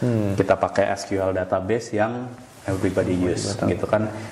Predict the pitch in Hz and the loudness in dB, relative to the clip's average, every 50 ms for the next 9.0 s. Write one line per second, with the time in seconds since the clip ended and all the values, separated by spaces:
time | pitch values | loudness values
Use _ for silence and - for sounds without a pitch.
0 | - - - - 90 - 98 98 - 107 - 104 95 98 95 98 95 92 92 - | -14 -2 -2 0 4 4 2 2 2 0 2 2 2 2 0 -2 -4 -6 -6 -4
1 | - 95 95 98 - 95 95 95 92 92 92 90 90 92 90 92 95 90 95 92 | -2 0 0 0 0 0 -2 0 0 0 0 2 2 0 0 0 0 0 0 0
2 | 95 95 92 - 92 - 95 92 98 - 117 113 - 101 - - - 101 92 87 | 0 0 0 0 0 0 0 -2 0 0 0 0 -2 -4 -4 -2 -4 -4 -4 -4
3 | 95 98 98 92 92 - - - - - - 104 90 92 92 - 98 92 92 92 | -4 -4 -4 -4 -4 -8 -10 -16 -16 -2 0 2 2 2 -2 -2 0 0 0 2
4 | - - 110 - 82 82 - - 98 90 92 92 92 92 104 117 117 - - - | 2 2 4 2 2 0 0 0 2 2 4 4 4 4 2 2 2 -2 -6 -12
5 | - - - - - - - - - - 98 98 101 101 101 95 92 92 92 90 | -12 -14 -16 -18 -18 -20 -20 -14 2 4 6 6 6 4 2 2 0 2 2 2
6 | 87 92 90 90 90 90 - 123 117 110 104 - 82 87 90 101 104 110 107 104 | 2 2 4 4 4 4 4 2 0 0 0 -2 -2 0 0 0 0 0 -4 -8
7 | - - - - - - - - - - - - - - - 113 - - - - | -10 -14 -16 -16 -16 -16 -16 -18 -20 -20 -20 -2 2 4 4 6 4 2 -2 -4
8 | - - 98 92 98 - 131 - - 101 92 92 - 135 139 143 151 156 156 | 0 0 2 4 6 4 4 4 0 0 0 0 0 2 4 4 4 4 2